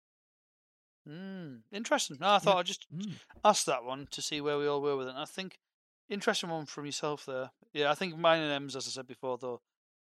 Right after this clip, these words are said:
Speaker 1: fairly,
Speaker 2: Mm.
Speaker 1: uh,
Speaker 2: Clean
Speaker 1: it's,
Speaker 2: cut.
Speaker 1: it's very, very cut and dry, really.
Speaker 2: Yeah, yeah, it's fair.
Speaker 1: At the moment. <laughs> You never know.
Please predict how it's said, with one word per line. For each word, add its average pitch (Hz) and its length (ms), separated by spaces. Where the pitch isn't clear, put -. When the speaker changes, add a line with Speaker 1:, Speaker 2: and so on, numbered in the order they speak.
Speaker 1:
fairly, 139 380
Speaker 2:
Mm. 127 200
Speaker 1:
uh, - 40
Speaker 2:
Clean 131 180
Speaker 1:
it's, - 60
Speaker 2:
cut. 147 100
Speaker 1:
it's 170 200
very, 175 340
very 160 320
cut 156 220
and 135 80
dry, 143 280
really. 123 500
Speaker 2:
Yeah, 104 540
yeah, 107 140
it's 107 100
fair. 107 200
Speaker 1:
At 139 60
the 135 60
moment. 117 420
<laughs> - 80
You 185 80
never 247 160
know. 196 220